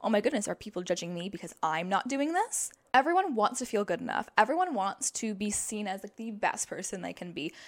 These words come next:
Everyone wants to feel like they are making the right decisions, and everyone's saying great things about them, and everyone is giving them praise. It is basic human psychology. We all want to be right. For instance, if you just bought a new house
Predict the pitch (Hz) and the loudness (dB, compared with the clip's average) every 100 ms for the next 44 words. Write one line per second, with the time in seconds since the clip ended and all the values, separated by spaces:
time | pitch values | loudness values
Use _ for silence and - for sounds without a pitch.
0 | - - 247 349 370 220 214 269 269 - | 0 4 4 4 4 4 4 2 -6 -4
1 | 196 196 226 233 220 170 - 196 175 165 | -2 -2 0 2 2 0 -2 0 0 0
2 | 196 - 294 311 294 214 - 240 233 247 | -2 -4 -4 -4 -4 -6 2 4 4 4
3 | 214 208 196 180 175 - - 302 311 294 | 0 -2 -6 -6 -8 -8 -8 -8 -2 -2
4 | 285 277 247 - 247 302 254 208 - 208 | 0 0 0 4 2 2 -2 -6 -8 -6
5 | 226 226 208 - - - - - _ - | -2 -2 -2 -4 -4 -6 -6 -8 _ 2
6 | 311 285 202 226 233 226 190 175 - - | 4 4 0 0 -2 -4 -8 -6 -4 -2
7 | - - - - 269 - 226 285 - 202 | -2 -4 -8 -8 -8 -8 0 0 2 4
8 | 202 233 196 196 - 185 139 65 - - | 4 6 4 2 -2 -4 -4 -4 -8 -12
9 | _ - - 226 233 - 175 214 262 208 | _ 0 2 4 2 2 0 0 0 0
10 | 196 226 320 - 185 165 - 202 170 - | 0 0 0 0 0 2 2 2 2 2
11 | 190 175 202 87 269 294 | -2 -2 2 2 2 0